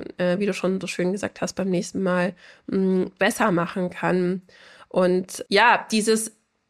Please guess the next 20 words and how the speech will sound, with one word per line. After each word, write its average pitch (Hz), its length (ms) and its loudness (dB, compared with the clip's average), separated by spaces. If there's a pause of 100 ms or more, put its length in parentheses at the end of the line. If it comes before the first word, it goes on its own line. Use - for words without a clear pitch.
(140)
für - 160 2
mich 254 200 2
klingt 240 240 2
das 233 180 2
jetzt 220 220 -2
tatsächlich 320 760 0
auch 254 300 2
ein 233 120 0
bisschen 233 340 0
nach 214 160 0
einem 185 200 -2
Vorwand. 269 760 0
Dieses, 226 260 -4
jetzt 226 160 -8
haben 240 160 0
wir 240 120 2
uns 214 180 -2
so 240 140 2
auseinanderentwickelt 240 1200 0
mit, 220 280 -4